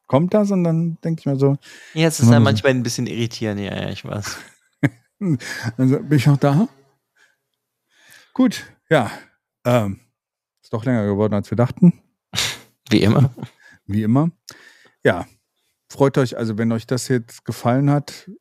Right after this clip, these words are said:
Speaker 1: äh, ich werde noch das andere Buch noch in Detail, en Detail besprechen.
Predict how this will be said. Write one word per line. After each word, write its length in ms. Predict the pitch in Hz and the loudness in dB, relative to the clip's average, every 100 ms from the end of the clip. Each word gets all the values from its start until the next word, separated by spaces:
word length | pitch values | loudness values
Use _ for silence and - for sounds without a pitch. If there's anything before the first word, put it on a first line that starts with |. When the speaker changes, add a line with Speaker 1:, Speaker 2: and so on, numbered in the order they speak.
| _ 107 | _ -2
Speaker 1:
äh, 300 | 104 98 92 - 117 | 0 0 -4 -8 -8
ich 160 | 95 | 0
werde 160 | 107 107 | 2 4
noch 220 | 101 - | 2 0
das 460 | 117 107 - - _ _ - | -2 -2 -6 -14 _ _ 2
andere 300 | 117 131 127 | 6 6 6
Buch 180 | 135 | 6
noch 260 | 131 123 - | 6 4 0
in 440 | - 123 123 127 - _ - | 0 6 6 6 2 _ -2
Detail, 320 | 117 120 117 | 2 4 4
en 200 | 120 123 | 6 6
Detail 360 | 120 110 120 123 | 6 4 4 4
besprechen. 560 | 131 - 120 120 147 | 2 0 0 2 0